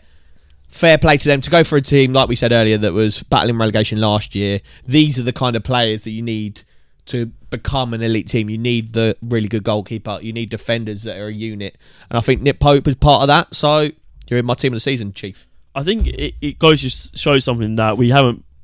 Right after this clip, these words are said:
Speaker 2: got near to considering David De Gea, who won the Golden Glove.
Speaker 1: Yeah. It's a
Speaker 2: But
Speaker 1: fraud.
Speaker 2: for me, I went for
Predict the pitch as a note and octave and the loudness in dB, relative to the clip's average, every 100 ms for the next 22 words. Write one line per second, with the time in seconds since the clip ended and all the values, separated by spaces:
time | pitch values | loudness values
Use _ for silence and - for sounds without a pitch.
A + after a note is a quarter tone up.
0 | - - _ - _ _ _ _ A#2+ B2 | -20 -20 _ -20 _ _ _ _ -18 -4
1 | C#3+ - C3 C3+ C#3+ C3 - A#2 A2+ - | -2 -2 -2 2 4 4 2 -8 -6 -4
2 | A#2+ G#2+ G2+ A#2+ G#2+ A2+ A#2+ G#2+ A#2 A2+ | -2 -2 -2 -2 -2 -2 -2 0 -2 2
3 | B2 A#2 A2+ A2+ A2+ A#2 C3+ - - G2+ | 2 2 0 -2 -2 -4 -4 -6 -14 -12
4 | - - - - - - - - - - | -12 -14 -18 -20 -20 -20 -20 -20 -20 -2
5 | D3 - D#3 F3 F#3+ C#3+ D#3+ E3 A#2+ - | 0 0 0 2 6 6 6 4 2 4
6 | C#3 C3+ C3 | 6 8 8